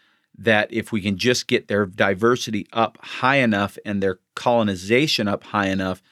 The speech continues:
that their gut will be healthy, and therefore anything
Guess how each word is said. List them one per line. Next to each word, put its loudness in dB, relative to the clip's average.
that 0
their 2
gut 0
will 2
be 0
healthy, 0
and 0
therefore 4
anything 2